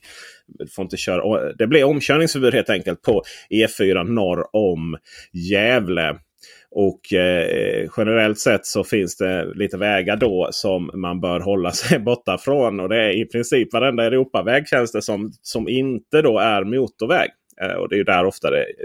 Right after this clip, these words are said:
problematiskt. Till exempel E tjugotvå norr om Kalmar upp till Norrköping, E fyra Hudiksvall, Sundsvall, E tjugo Göteborg, Laxå, E sexton Gävle, Falun, E fjorton Sundsvall, Östersund, E fyrtiofem Göte-, Göteborg, Östersund.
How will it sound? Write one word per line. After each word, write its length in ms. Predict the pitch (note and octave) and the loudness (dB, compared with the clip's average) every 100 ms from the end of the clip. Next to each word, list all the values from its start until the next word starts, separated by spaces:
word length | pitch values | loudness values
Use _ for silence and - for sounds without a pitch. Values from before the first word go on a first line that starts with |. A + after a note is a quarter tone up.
| - | -10
problematiskt. 600 | - G2 F#2+ C#2 - - | -2 0 0 -2 -6 -4
Till 120 | - G#2 | 0 0
exempel 360 | G2+ D#2 E2+ - - - - | 0 -2 -4 -6 -12 -14 -6
E 160 | - G2 | 2 2
tjugotvå 420 | F2 - F#2 E2+ | 2 -4 0 0
norr 240 | F2 F2 D#2+ | 2 0 0
om 100 | B1+ | 0
Kalmar 420 | G#2+ E2+ D2+ D#2+ | 2 2 0 -2
upp 120 | - | -4
till 100 | - | -4
Norrköping, 640 | E2+ D#2 - C#2+ - C#2+ D2+ | -4 -4 0 0 0 -6 -2
E 140 | E2+ D#2+ F#2 | 0 0 2
fyra 280 | C#2+ B1+ | 2 2
Hudiksvall, 460 | F2 F2 C#2+ - D#2+ | 0 -2 -2 -2 -2
Sundsvall, 500 | - E2 - - D2 - - | 0 -2 -2 -4 -4 -8 -2
E 180 | G2+ F2+ | 0 2
tjugo 420 | - E2 D#2+ E2+ - | 0 -2 0 -4 -4
Göteborg, 360 | F2+ E2 F2+ F2+ | -8 -2 2 2
Laxå, 460 | F2 - - - - _ - - - - - | 2 -2 -4 -4 -6 _ -20 -20 -20 -20 -6
E 160 | - F2 | 2 2
sexton 580 | - D2+ - - E2 E2 - - | 2 -2 -2 -2 -2 -2 -8 -2
Gävle, 440 | F#2 E2+ D#2 E2 | 0 2 0 -2
Falun, 560 | - F#2+ F2+ D#2+ D2+ F2+ - | 0 2 2 2 0 -4 0
E 140 | F#2+ | 0
fjorton 520 | - F2+ E2 - D#2 | 2 -2 0 -2 -4
Sundsvall, 460 | - G2 F2 - E2 | 0 -2 0 0 0
Östersund, 540 | D2+ - - F2+ D#2+ - _ | 0 -4 -2 0 0 -6 _
E 160 | - G#2+ | 0 0
fyrtiofem 600 | - F#2+ F#2+ - F2 F2+ - | 2 0 0 0 -2 -2 -4
Göte-, 260 | G#2+ F#2 - _ _ - - | -4 -4 -8 _ _ -18 0
Göteborg, 520 | C#3 C#3 C#3+ C3 A2+ | 2 2 2 4 2
Östersund. 440 | A#2 B2 C#3 A2 | 0 0 0 0